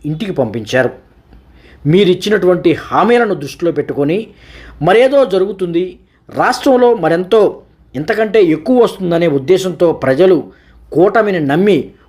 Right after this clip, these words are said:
ఓట్లేసిన పరిస్థితి. అయితే నెల రోజులు దాటింది. ఒక్క పెన్షన్ తప్పితే మిగతా అది ఎక్కడా కూడా ఏ పథకాన్ని కూడా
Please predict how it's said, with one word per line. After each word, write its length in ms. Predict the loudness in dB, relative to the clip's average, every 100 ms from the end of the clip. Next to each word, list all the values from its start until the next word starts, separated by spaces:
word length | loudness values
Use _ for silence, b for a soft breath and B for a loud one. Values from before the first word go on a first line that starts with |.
| _
ఓట్లేసిన 580 | 0 0 2 -2 -2 -4
పరిస్థితి. 500 | -6 -6 -6 -10 -12 -14 _ _ _ _ _ _
అయితే 440 | -2 2 4 2 B B B -8
నెల 280 | -2 0 2
రోజులు 360 | 2 2 0
దాటింది. 500 | 0 -2 -2 -6 -8 -12 _ _ _ _ b b b -2
ఒక్క 260 | 0 2 0 0 -8 _ _ -6
పెన్షన్ 360 | -6 0 -2 0
తప్పితే 560 | -4 -2 2 2 2 -10 -10
మిగతా 440 | -2 -2 0 2
అది 160 | 2 2
ఎక్కడా 340 | -2 0 0
కూడా 400 | 2 2 2 0 -2 -6
ఏ 160 | -4
పథకాన్ని 460 | -2 -2 -2 -2 -2
కూడా 400 | 0 2 2 0